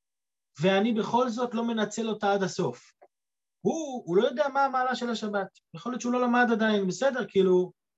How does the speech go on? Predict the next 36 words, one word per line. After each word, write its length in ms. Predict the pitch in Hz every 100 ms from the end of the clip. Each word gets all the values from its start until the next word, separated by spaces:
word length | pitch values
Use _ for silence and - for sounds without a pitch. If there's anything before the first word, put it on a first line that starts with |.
| _ _ _
אז 160 | 143 139
זה 120 | 262
שהוא, 640 | - 208 254 277 226 180
אה, 120 | 175 175
נופל, 440 | 190 - 339 285 190
כי 120 | 311
יש 160 | 262 294
לו 60 |
את 60 | 277
היצר 440 | 285 277 285 -
הרע 260 | 285 285 285
שלו. 280 | 285 302 262 - _ _ _ _ _ _ 165
אבל 200 | 180 185
אני, 160 | 233
עם 80 | 269
היצר 260 | 233 240 254
הרע 220 | 226 254
שלי 280 | - 220 262
על 100 | 214
השבת, 320 | 175 170 220
נלחמתי 440 | 147 131 202 208 156
ככה? 260 | 208 214 294 - _ _ _ _ -
מה 100 | 233
פתאום? 420 | 339 330 349 196 131 _ _ _ _ -
אני, 120 | 196 196 - - -
אני 300 | 202 226 339 302
מחלל 300 | 247 277 262
שבת 260 | 269 294
הרבה 200 | 254 247
יותר 200 | 311 294
גרוע 260 | 277 294 302 294
ממנו, 320 | 302 285 143 -
ולכן 220 | 165 175 285
אני 120 | 285
בוכה. 280 | 247 254 254 160 _ _ _ _ _ _ _ _ _ _ _ _ _
זה, 120 | -